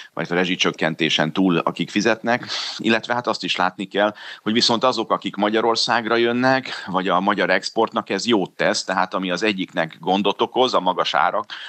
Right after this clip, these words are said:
révén, az a másiknak előny, hiszen aki euróban adja el a termékeit, az, az, az most, ö, ugye több forintot kap az eurójáért, mondjuk ez az exportgazdaságnak számít, vagy hát Magyarországnak, mint turisztikai szempontnak, hogy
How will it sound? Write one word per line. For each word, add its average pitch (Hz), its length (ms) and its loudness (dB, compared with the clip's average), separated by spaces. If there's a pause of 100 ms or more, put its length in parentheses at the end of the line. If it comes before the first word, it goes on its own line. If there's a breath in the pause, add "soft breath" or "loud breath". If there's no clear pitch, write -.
(320 loud breath)
révén, 110 560 2
az 90 140 0
a 101 60 0
másiknak 92 600 -2
előny, 87 320 -2
hiszen 92 320 -2
aki 92 340 0 (140)
euróban 95 500 0
adja 92 260 0
el 85 100 2
a 82 80 0
termékeit, 107 800 -2 (340 loud breath)
az, 82 320 0
az, 82 180 0
az 82 180 0
most, 85 340 -2
ö, 90 160 4 (200 loud breath)
ugye 87 200 0
több 98 320 -2 (220 loud breath)
forintot 92 500 -2
kap 82 180 -2
az 78 120 0
eurójáért, 110 840 2
mondjuk 85 260 -4
ez 80 100 -2
az 78 100 -6
exportgazdaságnak 104 1120 0
számít, 113 380 0
vagy 107 120 -4
hát 107 140 -4
Magyarországnak, 85 680 -2
mint 92 140 -4
turisztikai 85 540 -4
szempontnak, 92 680 0
hogy 87 160 -2